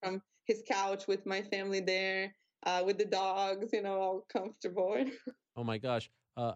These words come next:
Speaker 2: I, I have a one-year-old daughter. She, like, slips and just, like, falls, and I, like, have a heart attack and run and hold her. I can't imagine,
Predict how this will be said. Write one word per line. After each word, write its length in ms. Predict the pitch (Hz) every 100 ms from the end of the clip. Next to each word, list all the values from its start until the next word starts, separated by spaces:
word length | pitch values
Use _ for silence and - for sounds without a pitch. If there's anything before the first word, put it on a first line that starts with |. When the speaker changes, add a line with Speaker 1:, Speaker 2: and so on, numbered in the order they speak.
| -
Speaker 2:
I, 140 | 117 -
I 60 |
have 180 | 135 156
a 40 | 123
one-year-old 460 | 131 143 135 120
daughter. 360 | 117 117 117 113
She, 220 | - 139
like, 200 | 131 120
slips 520 | - - 139 127 -
and 180 | - 117
just, 180 | 120 113
like, 160 | 117 -
falls, 480 | - 135 120 107
and 120 | 110 110
I, 180 | 113
like, 220 | 110 95 101
have 140 | 117
a 40 | 101
heart 200 | 113 113
attack 360 | - 92 90
and 180 | 98 101
run 260 | 110 113 110
and 120 | 101
hold 220 | 110 110
her. 120 | 113
I 120 | 104
can't 200 | 110 135
imagine, 560 | 113 110 123 113 113 101